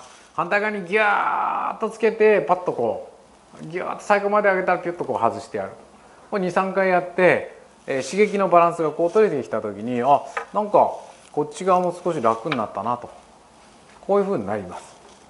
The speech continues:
もう余裕なんもない時はですね、ハサミでも何でもいいですよ。あ、あんまり尖ってるとザクザク刺さりますから、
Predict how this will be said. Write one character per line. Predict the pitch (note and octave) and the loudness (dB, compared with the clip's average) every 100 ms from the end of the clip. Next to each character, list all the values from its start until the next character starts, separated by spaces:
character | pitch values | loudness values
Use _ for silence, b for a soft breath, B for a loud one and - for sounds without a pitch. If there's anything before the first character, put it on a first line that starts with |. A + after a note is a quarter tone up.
| - - - - - | -20 -20 -20 -20 0
も | F#3 B2+ G2+ | 4 4 2
う | |
余 | A#2 D#3+ A#3 | 2 6 8
裕 | |
な | A#3 | 8
ん | A#3 | 6
も | A3+ | 6
な | A3+ | 6
い | A3 | 4
時 | D#3 | 4
は | A2 | 2
で | |
す | G2+ | -2
ね、 | A2 | -8
ハ | C#3 D3 | -2 4
サ | G3+ | 4
ミ | A3+ | 4
で | A3+ | 0
も | A2 | 0
何 | A#2+ C3+ | -2 -2
で | |
も | C3+ C3 | -6 -8
い | |
い | |
で | G2 | -10
す | E2 | -14
よ。 | - - _ b b b b b b b _ _ | -20 -20 _ b b b b b b b _ _
あ、 | - B2 C3+ | 2 4 6
あ | |
ん | G#3 | 6
ま | B3+ | 6
り | B3 | 6
尖 | A3+ A3+ | 8 8
っ | |
て | G3+ | 6
る | D#3+ | 0
と | C#3+ | 4
ザ | D#3 | 4
ク | E3+ | 4
ザ | D#3 | 0
ク | - | 2
刺 | A#2+ | 0
さ | C3 | 0
り | A2 | 0
ま | C#3+ | -6
す | A#2+ | -6
か | A2 | -6
ら、 | G#2+ F#2+ | -6 -8